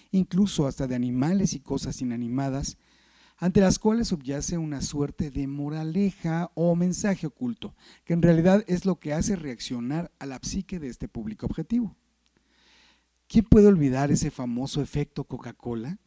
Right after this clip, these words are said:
que lograba y sigue logrando un verdadero engagement con el auditorio, adoptando a la marca como su marca,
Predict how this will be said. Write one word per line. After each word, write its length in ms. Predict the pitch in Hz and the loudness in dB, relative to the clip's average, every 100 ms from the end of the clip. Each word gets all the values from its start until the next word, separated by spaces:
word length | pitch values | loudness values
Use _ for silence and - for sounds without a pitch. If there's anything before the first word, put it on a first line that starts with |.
| _ _ _ - | _ _ _ -6
que 120 | 143 | -2
lograba 760 | 143 139 151 170 180 180 175 185 | 0 2 4 6 6 4 0 -2
y 140 | 190 | -4
sigue 340 | - 240 247 | 2 4 4
logrando 640 | 151 139 143 139 131 160 - - - | 4 2 0 -2 -2 -4 -8 -12 -2
un 200 | 208 214 | 2 4
verdadero 440 | 180 147 143 175 | 4 2 0 0
engagement 580 | 160 139 170 190 196 185 | 0 0 0 0 -2 -2
con 160 | 151 131 | -6 -6
el 100 | 117 | -6
auditorio, 640 | 117 - 208 254 139 - _ _ _ | -6 -4 -2 -2 -2 -6 _ _ _
adoptando 720 | 131 143 131 - 156 170 170 - | -6 -6 -6 -4 -2 -2 -4 -6
a 60 | |
la 160 | 131 120 | -10 -8
marca 520 | 131 175 196 - 208 - | -4 -2 -4 -4 -10 -10
como 300 | - 127 120 | -12 -10 -8
su 180 | - 123 | -8 -6
marca, 560 | 123 151 151 - 113 | -6 -6 -8 -12 -18